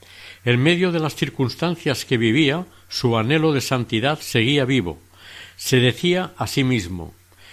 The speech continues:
"Sigue en la obediencia como estás.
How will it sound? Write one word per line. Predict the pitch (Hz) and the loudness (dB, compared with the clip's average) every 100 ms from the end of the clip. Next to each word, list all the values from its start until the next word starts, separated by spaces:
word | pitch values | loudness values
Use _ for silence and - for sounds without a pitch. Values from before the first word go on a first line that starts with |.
| - | -16
"Sigue | - - 170 156 170 - - - | -6 2 4 4 -2 -6 -20 -2
en | 131 127 | 0 0
la | 123 | 0
obediencia | 120 107 101 147 160 147 156 147 | 0 -2 0 2 2 -2 -4 -4
como | - 135 123 | -2 0 0
estás. | 120 - 139 92 - | -2 -2 -2 -2 -8